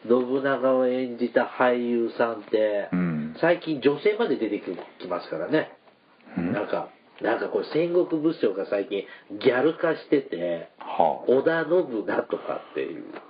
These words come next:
Speaker 2: 意味がわかる。
Speaker 1: <laughs> いるんだよ、そういう、まあ、まあ、
Speaker 2: はあ。
Speaker 1: ちょっとなしね。
Speaker 2: はあ。
Speaker 1: こう、印象に残っている、信長を演じた、印象に残っている俳優さんとかって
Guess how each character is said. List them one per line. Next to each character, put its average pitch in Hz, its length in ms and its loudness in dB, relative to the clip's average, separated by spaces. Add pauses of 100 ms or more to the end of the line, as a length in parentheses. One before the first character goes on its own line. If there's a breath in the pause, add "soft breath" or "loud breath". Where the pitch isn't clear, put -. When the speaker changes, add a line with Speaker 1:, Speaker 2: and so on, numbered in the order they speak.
(760)
Speaker 2:
意 95 160 0
味 87 120 -2
が 76 100 -2
わ - 100 -10
か - 120 -6
る。 - 680 0
Speaker 1:
<laughs> 104 80 -14
い 120 160 0
る - 160 -8
ん - 20 -10
だ - 60 0
よ、 92 80 -2
そ 120 160 4
う 123 60 0
い 120 260 -2
う、 - 20 -8
ま 135 100 2
あ、 110 120 -2 (340 loud breath)
ま 160 80 4
あ、 156 40 0
Speaker 2:
は 165 60 4
あ。 - 20 6
Speaker 1:
ち - 20 6
ょ - 40 -2
っ - 20 -6
と 104 60 -6
な 110 180 -4
し - 100 -12
ね。 110 140 -2 (240 loud breath)
Speaker 2:
は 117 60 -2
あ。 - 140 -8
Speaker 1:
こ 160 60 10
う、 143 180 4 (360)
印 226 320 0
象 247 120 6
に 247 120 -2
残 240 260 2
っ 247 40 -2
て - 200 0
い 131 60 4
る、 113 120 -2
信 147 280 2
長 220 260 2
を 208 100 4
演 196 300 0
じ 180 80 -8 (100)
た、 175 360 2 (1300 loud breath)
印 170 300 0
象 190 100 6
に 175 120 -2
残 175 220 4
っ 180 60 -12
て 139 60 0
い 110 60 2
る 101 60 -4
俳 135 260 2
優 131 160 2
さ 123 160 0
ん 120 80 -4
と 120 100 2
か 90 120 -2
っ - 100 -12
て 82 200 -2